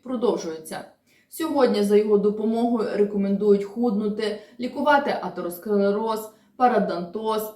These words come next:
а також сприяє профілактиці хвороб суглобів, опорно-рухового апарату, допомагає зберегти і підвищити тонус, еластичність, пружність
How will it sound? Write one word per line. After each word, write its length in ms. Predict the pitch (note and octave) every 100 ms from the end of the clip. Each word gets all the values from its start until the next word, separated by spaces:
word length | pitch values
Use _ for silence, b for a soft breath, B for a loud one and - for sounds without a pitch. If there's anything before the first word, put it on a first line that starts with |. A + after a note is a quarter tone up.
| -
а 120 | G#3
також 400 | G#3 D#4+ E4 C4
сприяє 520 | - A#3 A#3 A3+ A3 G#3+
профілактиці 800 | G3 F#3+ F#3 F3+ F#3 F#3 F3 F#3+
хвороб 480 | - F#3 F3 E3+ -
суглобів, 800 | G#3+ G3+ G3+ A3+ A#3+ G#3 G3+
опорно-рухового 1000 | G3 - A3+ G#3 F#3 F#3 G3+ G3 A3+ A3+
апарату, 560 | G3+ - G#3 G3 F#3+ G3
допомагає 600 | F#3+ A#3+ A#3+ B3+ B3 G#3+
зберегти 520 | F#3+ G3 F#3 - A3+
і 40 | G#3
підвищити 640 | F3+ E3+ F3 - F#3+ F#3+
тонус, 520 | - A#3 A3 G3+ - B3
еластичність, 840 | A#3 G3+ - G#3+ G#3 - G3 -
пружність 540 | A#3+ A#3+ G#3+ G3+ G3